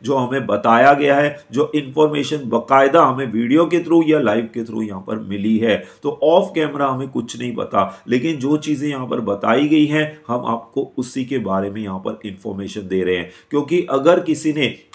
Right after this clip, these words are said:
अपने हाथों से, मतलब सोच रहा है कि भाई ये चीज़ मेरे हाथ से निकल रही है, तो अगर इसे दबोचना है तो मैं किसी भी लेडी की इज्जत उछालूं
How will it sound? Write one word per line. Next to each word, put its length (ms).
अपने 360
हाथों 420
से, 140
मतलब 240
सोच 340
रहा 80
है 60
कि 120
भाई 120
ये 160
चीज़ 240
मेरे 160
हाथ 260
से 160
निकल 280
रही 160
है, 80
तो 60
अगर 280
इसे 260
दबोचना 640
है 160
तो 140
मैं 380
किसी 320
भी 220
लेडी 420
की 180
इज्जत 500
उछालूं 540